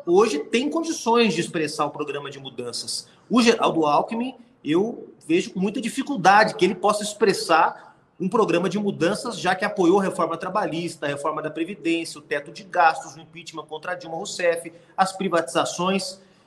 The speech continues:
Que mudança que o Geraldo Alckmin pode encarnar? Eu não vi até agora nenhuma autocrítica dele.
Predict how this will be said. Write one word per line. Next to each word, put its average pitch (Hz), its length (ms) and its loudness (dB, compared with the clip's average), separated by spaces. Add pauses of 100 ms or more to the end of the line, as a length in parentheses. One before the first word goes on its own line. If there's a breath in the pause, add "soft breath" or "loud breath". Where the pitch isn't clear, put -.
(100)
Que 254 120 -2
mudança 240 640 4
que 220 100 -4
o 196 40 -2
Geraldo 180 380 2
Alckmin 170 340 0
pode 160 400 -2
encarnar? 147 400 -2
Eu 185 100 -4
não 240 80 -2
vi 202 100 0
até 220 160 0
agora 180 280 2
nenhuma 190 260 -2
autocrítica 214 760 -6
dele. 117 300 -12